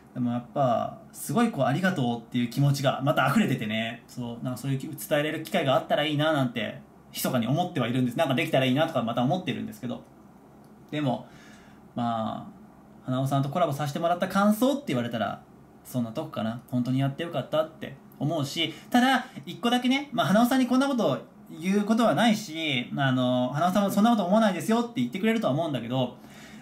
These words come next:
あの、自分がお誘いした時は、あと登録者が自分の方がやっぱり上で、上だったんですけど、花尾さんもこの半年ですごい勢いでブレイクをされてね、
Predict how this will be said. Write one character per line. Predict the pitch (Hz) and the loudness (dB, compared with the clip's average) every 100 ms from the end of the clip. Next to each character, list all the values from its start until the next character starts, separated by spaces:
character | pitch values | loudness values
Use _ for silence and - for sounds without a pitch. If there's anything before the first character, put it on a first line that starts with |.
| - | -2
あ | 143 131 | 2 4
の、 | 127 123 123 123 123 123 123 - - - - | 4 2 2 2 0 -2 -4 -8 -20 -20 -14
自 | 147 214 | -2 2
分 | 294 320 | 4 4
が | 240 | 2
お | |
誘 | 240 302 294 285 | 2 2 0 0
い | |
し | |
た | 285 | 0
時 | 285 277 | -2 -2
は、 | 135 139 135 120 - | 2 4 4 0 -4
あ | 123 | -6
と | 135 | -2
登 | 143 233 | 2 2
録 | 247 | 2
者 | 190 | 4
が | 127 107 - | 2 2 -2
自 | 143 | 2
分 | |
の | 208 | 4
方 | |
が | 160 | 4
や | |
っ | 127 | 2
ぱ | |
り | 139 | -2
上 | 165 | -2
で、 | 175 202 | 0 0
上 | 175 | 2
だ | 214 | 2
っ | 214 | 2
た | 117 | -2
ん | |
で | 110 | -6
す | - | -8
け | |
ど、 | 123 143 120 - - | -4 -2 -2 -4 -4
花 | 185 240 | 2 4
尾 | |
さ | 240 | 6
ん | |
も | 233 | 4
こ | 226 226 | 4 4
の | |
半 | 233 240 302 | 4 4 2
年 | 302 285 | 0 -4
で | 190 | -4
す | - 160 | -4 0
ご | 269 | 2
い | 381 139 | 2 2
勢 | 208 180 | 2 2
い | |
で | 127 117 - - - | 2 -2 -8 -18 -2
ブ | 143 | 2
レ | 220 | 4
イ | |
ク | 214 | 2
を | 131 | 0
さ | 139 | 0
れ | 120 | 0
て | |
ね、 | 135 185 | 0 -2